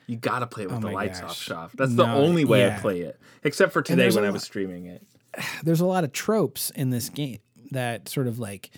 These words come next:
Speaker 2: there's elements where you know you've seen it from other horror movies, like, um, there's those porcelain dolls, and that's all, they always scare the crap out of me, like those porcelain dolls. So there's a whole freaking, like, level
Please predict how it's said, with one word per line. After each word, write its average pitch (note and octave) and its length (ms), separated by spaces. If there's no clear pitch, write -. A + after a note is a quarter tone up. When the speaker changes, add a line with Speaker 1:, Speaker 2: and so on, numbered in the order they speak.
Speaker 2:
there's D3 280
elements C#3 720
where C#3+ 120
you C3 160
know C#3 140
you've C3 220
seen C3 220
it A2+ 120
from A#2 180
other A#2 200
horror A#2+ 420
movies, G#2 560
like, G2+ 320
um, G#2+ 260
there's G2+ 200
those G#2 180
porcelain A2+ 520
dolls, A2 460
and G#2+ 120
that's - 260
all, A#2+ 260
they C#3+ 100
always B2 300
scare A#2 180
the G#2+ 80
crap G#2+ 300
out F#2+ 100
of F#2 80
me, F2+ 120
like F#2 160
those G#2+ 180
porcelain G2+ 480
dolls. F#2+ 280
So B2+ 280
there's D#3 260
a D3+ 100
whole D#3+ 260
freaking, C3+ 440
like, G#2 280
level C3+ 640